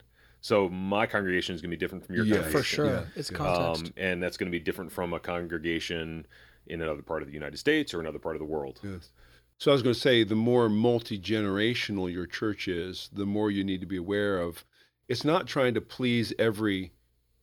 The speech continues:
Speaker 2: age bracket.
Speaker 3: Mm-hmm.
Speaker 2: It's trying to do songs that everybody can sing
Speaker 3: Yeah.
Speaker 2: together, uh,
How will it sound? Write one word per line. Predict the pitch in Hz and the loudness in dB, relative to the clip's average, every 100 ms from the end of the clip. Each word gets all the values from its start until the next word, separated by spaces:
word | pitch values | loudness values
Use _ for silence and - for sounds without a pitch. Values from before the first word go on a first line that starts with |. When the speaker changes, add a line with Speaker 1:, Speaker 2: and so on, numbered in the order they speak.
| - | 2
Speaker 2:
age | 113 120 117 85 | 6 6 2 0
bracket. | 92 82 - 80 - - | 0 0 -2 -6 -6 -8
Speaker 3:
Mm-hmm. | 156 135 117 | -6 -4 -2
Speaker 2:
It's | 117 | -2
trying | - 156 151 | 0 0 2
to | 127 | 2
do | 117 113 | 2 0
songs | - 123 120 117 110 - | 2 0 2 2 0 -4
that | 101 104 95 - _ _ _ _ | 0 2 2 -2 _ _ _ _
everybody | 123 160 165 110 101 92 | 4 6 4 0 -2 -2
can | - 92 | -6 -10
sing | 87 - 143 - - _ _ _ - | -10 -10 -10 -12 -18 _ _ _ -14
Speaker 3:
Yeah. | 131 131 - - | -12 -14 -20 -8
Speaker 2:
together, | - 117 123 110 - - _ _ _ _ _ _ | -2 2 2 2 -6 -16 _ _ _ _ _ _
uh, | - | -12